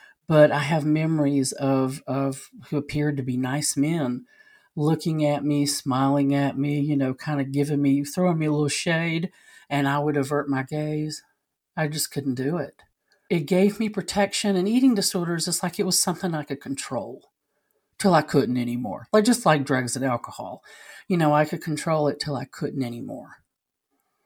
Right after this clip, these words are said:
So it definitely serves as, first thing it serves as is I don't have to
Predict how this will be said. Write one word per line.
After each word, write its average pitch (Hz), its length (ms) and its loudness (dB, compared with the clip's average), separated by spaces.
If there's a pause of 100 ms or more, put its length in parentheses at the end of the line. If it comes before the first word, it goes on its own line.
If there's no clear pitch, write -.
(340)
So 185 200 4
it 185 200 2
definitely 175 600 2
serves 160 720 -2
as, 131 400 -2 (360)
first 240 280 0
thing 160 180 4
it 139 80 2
serves 131 420 0
as 127 420 0
is 135 300 -2
I 160 60 -2
don't 156 340 -2
have 151 240 -6
to 143 140 -12